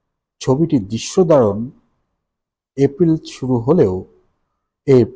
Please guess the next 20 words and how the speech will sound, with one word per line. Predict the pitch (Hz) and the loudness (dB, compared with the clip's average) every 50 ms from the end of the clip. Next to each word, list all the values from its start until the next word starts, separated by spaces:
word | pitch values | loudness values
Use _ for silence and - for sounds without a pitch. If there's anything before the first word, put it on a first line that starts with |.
| - | -4
প্রি-প্রোডাকশনের | - 156 165 160 - 185 196 190 190 - - 175 156 131 117 | -2 -2 -2 0 0 2 2 2 0 0 -2 0 0 0 0
কাজটা | - 120 120 127 - - - 123 104 104 113 131 - | 0 -2 -2 -2 -4 -6 -4 -2 0 0 -2 -4 -6
শুরু | - - 123 123 127 113 | -14 -10 -4 -2 -2 -2
হয় | 104 - 95 143 170 | -2 -2 -2 -2 -2
গত | 147 98 92 90 98 | -2 -2 -4 -4 -2
বছরের | 92 92 87 - - 117 117 110 | -4 -4 -4 -4 -4 -4 -4 -2
নভেম্বরে। | 101 92 90 85 82 101 101 95 90 85 85 80 78 - - _ _ _ _ _ _ _ _ _ - | -2 -2 -2 -2 -2 -2 -2 -2 -2 -4 -4 -4 -6 -8 -16 _ _ _ _ _ _ _ _ _ 0
অনেকের | 160 180 196 196 208 180 | 2 2 2 2 0 0
মতে | 123 107 107 107 - 139 175 196 | 0 0 -2 -2 0 0 -2 -2
কেজিএফ | - - - 120 110 110 117 117 117 113 - - - - - _ _ - | -2 -2 -4 -4 -2 -2 -2 -2 -2 -2 -6 -10 -18 -20 -20 _ _ -10
বা | 113 107 104 - | -6 -6 -6 -6
অ্যানিমেল | - 120 123 131 143 156 151 131 113 101 | -4 -4 -2 -2 0 0 0 -2 -2 -4
থেকে | - 107 101 - 143 185 214 208 - _ _ _ _ _ _ _ _ _ _ _ _ _ _ - | -6 -10 -8 -4 -4 -4 -4 -4 -8 _ _ _ _ _ _ _ _ _ _ _ _ _ _ -8
ছবিটির | - - 110 104 - - 98 87 85 _ _ _ _ _ _ 113 | -4 -4 -4 -4 -6 -10 -10 -12 -12 _ _ _ _ _ _ -4
গল্প | 117 110 101 98 - - 160 190 196 - _ - | -2 -2 -2 -2 -4 -4 -4 -4 -6 -10 _ -8
নেওয়া, | 101 101 101 95 90 87 85 - - _ _ _ _ _ _ _ _ _ - | -6 -4 -2 -2 -2 -4 -4 -6 -10 _ _ _ _ _ _ _ _ _ -6
কিন্তু | 160 165 175 123 | -4 -2 -2 0
জানা | 110 117 113 143 180 | 0 0 2 2 2
যাচ্ছে | 190 202 196 196 196 - - 131 95 - 107 _ _ _ _ _ _ _ _ _ _ _ _ _ _ _ _ _ _ _ _ | 2 0 0 -2 -4 -6 -4 -4 -4 -4 -8 _ _ _ _ _ _ _ _ _ _ _ _ _ _ _ _ _ _ _ _
কস্টিউম | - 143 147 147 - - - 190 190 196 196 196 190 | 0 0 0 -2 -4 -6 -2 -2 0 0 0 -2 -6